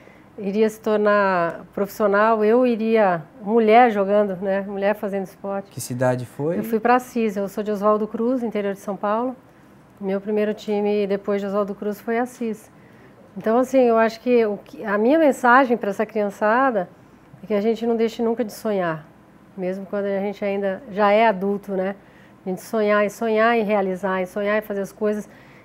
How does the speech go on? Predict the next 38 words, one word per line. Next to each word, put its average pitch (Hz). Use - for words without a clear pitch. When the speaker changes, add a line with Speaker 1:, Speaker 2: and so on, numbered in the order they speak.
Speaker 1:
E, 208
eu, 214
e 214
a, 226
e 220
a 220
vida 247
de 233
atleta, 220
né? 196
A 196
vida 220
que 240
eles 196
escolheram 202
é 269
uma 294
vida 254
difícil, 185
é 180
sacrificante. 208
Tem 208
as 226
suas 220
dores, 180
né? 196
Speaker 2:
Uhum. 110
Speaker 1:
Mas 185
em 214
qualquer 220
profissão 247
que 214
você 220
escolher, 214
é, 185
ninguém 208
vence 220
e 196